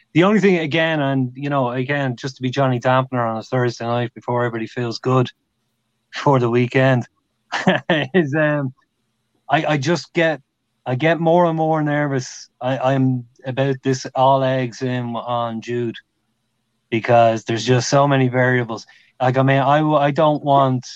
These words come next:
I don't want Dortmund to go out of the Champions League just 'cause I wanna hear the announcement the day after. By the way, it was already agreed, you know what I mean? Um, so I don't know.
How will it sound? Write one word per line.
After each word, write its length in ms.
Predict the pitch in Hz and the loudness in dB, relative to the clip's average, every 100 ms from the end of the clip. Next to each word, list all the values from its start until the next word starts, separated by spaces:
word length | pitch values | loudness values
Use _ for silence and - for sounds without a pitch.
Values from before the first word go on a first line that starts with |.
| - _ _ _ _ _ _ _ _ _ _ _ _ | -20 _ _ _ _ _ _ _ _ _ _ _ _
I 120 | 139 | 0
don't 180 | 143 139 | 2 2
want 260 | 143 135 127 | 2 2 0
Dortmund 460 | 135 139 135 123 | 0 0 -2 -8
to 60 | 113 | -6
go 160 | 117 120 | -4 -2
out 180 | 123 | -2
of 140 | 117 113 | -4 -6
the 120 | 113 | -10
Champions 440 | - 123 123 - | -4 -4 -4 -6
League 180 | 120 117 | -4 -2
just 180 | 120 123 | -2 -4
'cause 140 | 131 113 | -4 -4
I 100 | 120 | 0
wanna 220 | 117 110 | 0 0
hear 160 | 120 110 | -4 -4
the 100 | 107 | -4
announcement 460 | 113 117 123 113 | -2 -2 -2 -8
the 60 | 104 | -6
day 200 | 113 113 | -4 2
after. 360 | 113 127 127 113 | 4 4 2 -6
By 120 | 131 127 | 0 2
the 80 | |
way, 220 | 123 123 127 | 2 4 2
it 80 | |
was 140 | 107 131 | 0 2
already 540 | 131 127 123 120 107 _ _ _ _ | 2 2 -2 -6 -8 _ _ _ _
agreed, 540 | 120 113 127 131 123 107 - | -10 0 2 4 2 -2 -8
you 100 | 120 | -2
know 140 | 131 | 0
what 80 | 131 | 2
I 80 | 131 | 0
mean? 120 | 123 - _ _ _ _ _ _ _ 120 | -2 -6 _ _ _ _ _ _ _ -2
Um, 560 | 120 117 113 110 107 - _ _ _ _ - | 0 0 -2 -2 -6 -18 _ _ _ _ -6
so 540 | - 143 143 139 131 _ _ _ _ | 0 2 4 0 -4 _ _ _ _
I 80 | 147 | -2
don't 200 | 147 175 | 2 2
know. 300 | 160 147 113 | 2 0 -2